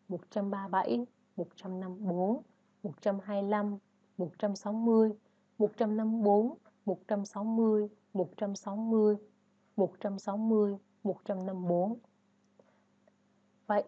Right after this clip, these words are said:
chúng ta viết như thế nào? Các em có thể dễ dàng thấy được một trăm, ở bảng tần số một trăm hai mươi lăm xuất hiện hai lần, một trăm ba mươi bảy xuất hiện một lần, một trăm năm mươi bốn xuất hiện ba lần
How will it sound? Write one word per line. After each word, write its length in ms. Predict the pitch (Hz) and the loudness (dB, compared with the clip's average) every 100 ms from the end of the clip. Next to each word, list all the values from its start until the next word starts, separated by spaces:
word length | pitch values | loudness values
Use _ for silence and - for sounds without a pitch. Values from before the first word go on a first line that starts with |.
| - | -4
chúng 160 | 269 | -4
ta 160 | 254 233 | -2 0
viết 240 | 247 277 | 0 -2
như 80 | 233 | -4
thế 60 | 254 | -2
nào? 280 | 214 196 - _ _ _ _ _ _ _ _ - | -4 -6 -12 _ _ _ _ _ _ _ _ 2
Các 80 | |
em 160 | 294 277 | 2 2
có 200 | 262 294 269 | -4 -6 -2
thể 100 | 202 | -2
dễ 240 | 180 - 208 | -2 -2 -4
dàng 240 | 214 180 | -4 -6
thấy 180 | 196 233 | -2 2
được 300 | 233 202 - _ _ _ | 4 4 0 _ _ _
một 140 | 202 175 - | -2 -2 -2
trăm, 220 | 240 240 - _ | -2 -4 -8 _
ở 160 | 190 190 | 4 6
bảng 260 | 190 - | 4 0
tần 220 | 247 190 | -6 -6
số 440 | 170 202 185 233 302 _ | -4 -2 0 -2 -4 _
một 140 | 247 170 - | 0 0 0
trăm 140 | 226 214 | -2 -2
hai 140 | 226 | -2
mươi 80 | 214 | 0
lăm 240 | 220 214 | 0 -2
xuất 280 | 208 - 294 | -6 -6 -2
hiện 160 | 254 240 | -2 -2
hai 180 | 214 202 | -6 -2
lần, 280 | 202 185 165 _ _ _ _ _ _ _ _ _ _ _ _ _ _ - _ _ _ | 0 0 -4 _ _ _ _ _ _ _ _ _ _ _ _ _ _ -20 _ _ _
một 160 | 220 214 | 2 2
trăm 180 | - 247 | 2 2
ba 160 | 240 226 | 2 2
mươi 20 | |
bảy 260 | 220 - - | -2 -2 -6
xuất 220 | - 302 | -6 -2
hiện 260 | 277 - | -2 0
một 240 | 180 180 - | -6 -6 -2
lần, 320 | 180 165 175 - - | -2 -2 -10 -14 -4
một 140 | 196 - | -4 -2
trăm 220 | 226 220 | -2 0
năm 120 | 220 | 0
mươi 100 | 208 | 0
bốn 260 | 202 202 233 | 0 0 -2
xuất 180 | 320 302 | -4 0
hiện 200 | 262 - | 0 0
ba 220 | 190 196 | -4 -4
lần 360 | 196 190 170 160 | -4 -4 -6 -10